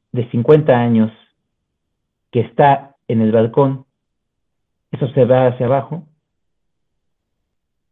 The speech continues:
y hace su último viaje. Salta del balcón". Esta obra de teatro definitivamente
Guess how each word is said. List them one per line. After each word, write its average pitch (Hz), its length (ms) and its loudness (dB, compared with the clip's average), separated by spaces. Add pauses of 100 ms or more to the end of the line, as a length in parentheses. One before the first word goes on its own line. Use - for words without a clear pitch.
(360)
y 127 140 2
hace 147 380 4 (120)
su 135 80 0
último 120 400 2
viaje. 110 380 0 (1400)
Salta 120 340 2
del 104 160 0
balcón". 95 400 -6 (3500)
Esta 226 280 2
obra 233 160 6
de 202 100 6
teatro 190 340 2
definitivamente 165 1040 0